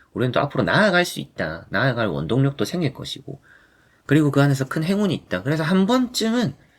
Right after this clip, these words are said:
제대로 된 만남이 될 가능성이 높으니 지금은 정리하기보다는 기다릴까? 아, 기다리는 게 또 좋은 선택이 될 거라고 보입니다.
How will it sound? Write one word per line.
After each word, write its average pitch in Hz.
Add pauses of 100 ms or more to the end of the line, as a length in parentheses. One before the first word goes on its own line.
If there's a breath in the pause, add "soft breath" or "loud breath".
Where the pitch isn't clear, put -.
제대로 190
된 180
만남이 147
될 123
가능성이 104
높으니 78 (440 soft breath)
지금은 156
정리하기보다는 92 (120)
기다릴까? 82 (280)
아, 67
기다리는 87
게 147 (420)
또 80
좋은 101
선택이 127
될 82
거라고 78
보입니다. 69